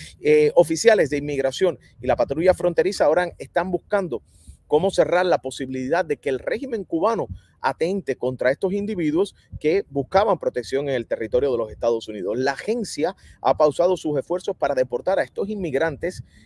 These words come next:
eh, en cuestión y están considerando liberarlos en el territorio de los Estados Unidos. Accidentalmente, según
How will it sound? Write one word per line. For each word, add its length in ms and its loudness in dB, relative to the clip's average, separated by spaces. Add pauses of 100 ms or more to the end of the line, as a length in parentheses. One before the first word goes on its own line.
(120)
eh, 540 2 (240)
en 120 0
cuestión 460 2
y 120 -2
están 320 -2
considerando 600 0
liberarlos 540 -2
en 100 -8
el 80 -10
territorio 460 -4
de 80 0
los 100 0
Estados 380 -4
Unidos. 400 -14 (320)
Accidentalmente, 960 0
según 360 -2